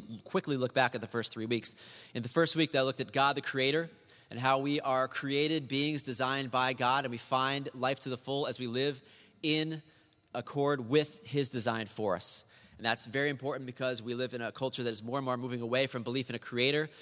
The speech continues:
instead towards belief in kind of your, your own creation, and you can design yourself and call yourself whatever you want, and others just need to affirm and applaud that.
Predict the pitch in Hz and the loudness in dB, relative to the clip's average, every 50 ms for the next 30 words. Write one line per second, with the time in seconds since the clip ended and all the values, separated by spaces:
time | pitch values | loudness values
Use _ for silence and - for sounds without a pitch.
0 | - - - - - _ - 123 - 123 120 110 - - - 156 147 151 147 - | -20 -20 -20 -20 -20 _ -10 -6 -6 -4 0 2 2 4 4 4 4 4 2 0
1 | 135 135 127 110 - 123 131 135 131 - 123 123 117 117 - - 127 123 110 110 | -2 -2 -2 -2 -4 -4 -4 -4 -4 -4 -4 -6 -6 -6 -6 -6 -4 -4 -4 -4
2 | 127 131 127 - 123 113 120 - - 131 135 139 131 117 - 127 127 123 123 120 | -4 -4 -6 -6 -6 -8 -6 -2 0 0 0 0 -2 -4 -2 0 2 2 2 2
3 | - - 113 113 117 123 113 - 113 110 117 104 110 110 113 117 113 110 110 - | 0 -2 -2 -4 -6 -6 -6 -8 -8 -8 -6 -6 -4 -4 -4 -4 -4 -6 -6 -2
4 | - 117 113 113 110 - 101 - - 120 123 120 117 - 120 110 104 113 110 120 | 0 0 0 0 -2 -6 -8 -4 -2 0 0 0 -2 -2 -4 -4 -4 -2 0 0
5 | 127 120 131 123 113 101 107 107 104 101 - 98 104 82 104 110 113 107 - 110 | 0 0 -2 -4 -2 -2 0 0 0 0 -2 -4 -2 -2 -2 -2 -2 -2 -4 -4
6 | - - 113 110 104 101 107 104 - 110 104 101 98 95 - 147 143 143 139 120 | -6 -6 -6 -6 -6 -6 -8 -8 -6 -8 -8 -6 -8 -8 -2 0 2 2 4 4
7 | 117 113 - - | 2 2 0 -2